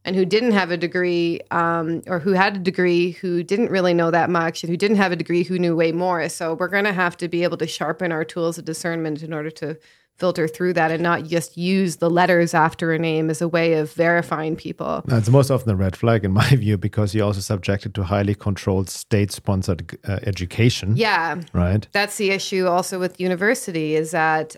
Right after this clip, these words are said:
Speaker 1: um, not only are they asking for certain medical treatments in order to attend, which I think are just, like, just so super wrong at this point, but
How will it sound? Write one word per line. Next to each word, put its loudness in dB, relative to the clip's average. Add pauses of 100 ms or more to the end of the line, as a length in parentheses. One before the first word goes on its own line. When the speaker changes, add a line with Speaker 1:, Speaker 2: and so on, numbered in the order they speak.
Speaker 1:
um, -4
not -2
only 0
are 2
they 0
asking 0
for -4
certain -4
medical -2
treatments -4
in -4
order -2
to -10
attend, -4
which -8
I -2
think -6
are -2
just, -8
like, -4 (140)
just -10
so -4
super -6
wrong 0
at -6
this -8
point, -6
but -2